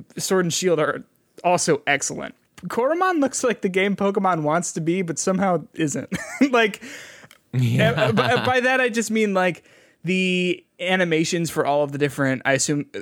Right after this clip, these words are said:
Speaker 1: I just assume they're called Koromon. Um, th-, they feel so alive. It's, it's all, like, hand animated, and, like,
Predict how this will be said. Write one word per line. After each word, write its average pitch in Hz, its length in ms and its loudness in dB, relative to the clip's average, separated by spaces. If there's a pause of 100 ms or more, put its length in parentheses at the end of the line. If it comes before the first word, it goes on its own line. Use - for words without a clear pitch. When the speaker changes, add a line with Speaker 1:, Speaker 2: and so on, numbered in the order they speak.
(120)
Speaker 1:
I 151 80 0
just 139 160 -6
assume 139 220 -2
they're 135 80 0
called 127 240 2
Koromon. 127 500 0 (320)
Um, 123 340 0 (1200)
th-, - 480 -4
they 196 80 4
feel 285 180 -2
so 220 400 -2 (100)
alive. 165 960 -2 (140)
It's, 160 160 -4
it's 190 200 -2
all, 214 140 2
like, 185 240 0
hand 185 320 0
animated, 170 680 2
and, 151 640 0
like, 143 400 0